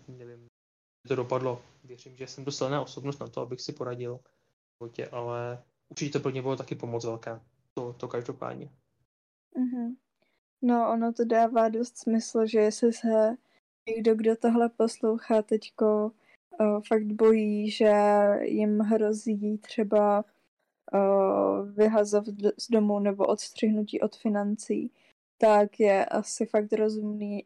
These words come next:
Speaker 2: rozumnější, eh, se nejdřív zabezpečit a postavit na své vlastní nohy, vydržet to a pak až tím jít ven, aby byl ten člověk připravený i na to nejhorší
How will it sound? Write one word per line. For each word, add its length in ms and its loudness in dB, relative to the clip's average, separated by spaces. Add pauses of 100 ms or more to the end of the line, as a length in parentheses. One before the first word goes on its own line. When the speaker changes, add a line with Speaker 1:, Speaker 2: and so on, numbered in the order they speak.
(140)
Speaker 2:
rozumnější, 1000 -2 (1000)
eh, 420 0
se 280 0
nejdřív 380 0
zabezpečit 1120 2 (120)
a 100 2
postavit 480 -2
na 140 0
své 300 -2
vlastní 460 -6
nohy, 440 -2
vydržet 600 -4 (120)
to 340 -4 (560)
a 160 4
pak 380 0
až 580 -2 (1040)
tím 160 4
jít 160 -2
ven, 460 0 (840)
aby 760 2
byl 200 -4
ten 180 -2
člověk 300 -2
připravený 880 -2
i 80 -2
na 160 0
to 160 -4
nejhorší 920 -4